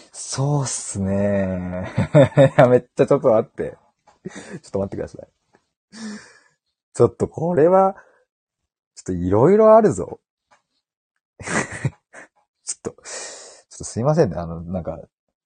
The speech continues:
ドゥフドゥフして、すいません。ちょっとテンションが上がってきてます。<laughs> ラーメンさん聞きたいってありがとうございます。ちょっと待って、これどうしよう。こんな機会ないじゃないですか。ちょっとどうしよう。ちょっと待って、今日程を、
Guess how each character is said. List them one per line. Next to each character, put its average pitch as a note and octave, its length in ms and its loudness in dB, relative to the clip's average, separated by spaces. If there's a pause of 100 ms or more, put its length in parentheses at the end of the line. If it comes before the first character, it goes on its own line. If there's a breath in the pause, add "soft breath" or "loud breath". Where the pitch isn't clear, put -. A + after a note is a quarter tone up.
(180)
ド G2 180 -6
ゥ F#2 40 -6
フ G2 80 -4
ド E2 80 -8
ゥ D2+ 40 -10
フ F2 120 -10
し - 100 -14
て、 E2 140 -10
す - 80 -12
い F#2 40 -6
ま F#2 80 -6
せ F2+ 80 -6
ん。 D#2+ 40 -10
ち F#2 60 -12
ょ D#2+ 40 -14
っ - 20 -18
と - 80 -20
テ G#2 140 -6
ン F#2+ 40 -6
シ - 80 -12
ョ D#2+ 40 -10
ン - 20 -10
が D2 80 -10
上 D#2 60 -10
が D#2 60 -10
っ - 40 -18
て D#2+ 100 -16
き - 60 -20
て - 80 -12
ま E2 80 -16
す。 - 180 -18 (240)
<laughs> - 1300 -16
ラ C3+ 100 6
ー - 20 8
メ D3+ 60 6
ン B2 40 0
さ A2+ 80 -2
ん - 20 -8
聞 - 40 -8
き - 140 -16
た D3 80 4
い - 20 8
っ - 20 -12
て - 60 0
あ G2 40 4
り B2 60 8
が D#3+ 80 12
と B2 80 2
う - 20 2
ご G2+ 60 2
ざ G2 40 4
い G2 40 0
ま G#2 160 -4
す。 - 200 -20 (600 soft breath)
ち - 100 0
ょ - 40 4
っ - 100 -6
と F#2 120 -4
待 C#3 200 0
っ - 120 -20
て、 - 80 -8
こ F#2 120 -10
れ D#2+ 80 -10
ど G#2 220 -4
う E3+ 80 0
し - 200 -4
よ F3+ 280 4
う。 - 400 -20
こ C3+ 200 -6
ん E3+ 140 -4
な F3 160 -2
機 - 140 -16
会 G2+ 240 6
な G#2 120 0
い A2 80 -2
じ E2+ 80 -8
ゃ D#2+ 40 -6
な D2+ 80 -10
い - 20 -14
で D#2 60 -14
す - 120 -18
か。 - 240 -14 (1800)
ち - 80 -20
ょ - 20 -20
っ - 20 -20
と E2 80 -14
ど F#2 140 -6
う A2+ 60 -2
し - 100 -16
よ A#2+ 60 0
う。 - 40 -6
ち - 40 -20
ょ F#2+ 120 -6
っ F2+ 40 -4
と - 80 -6
待 - 0 -
っ - 20 -2
て、 G2 60 0
今 - 20 -2
日 G2 180 -6 (120)
程 C3+ 280 4
を、 - 160 -2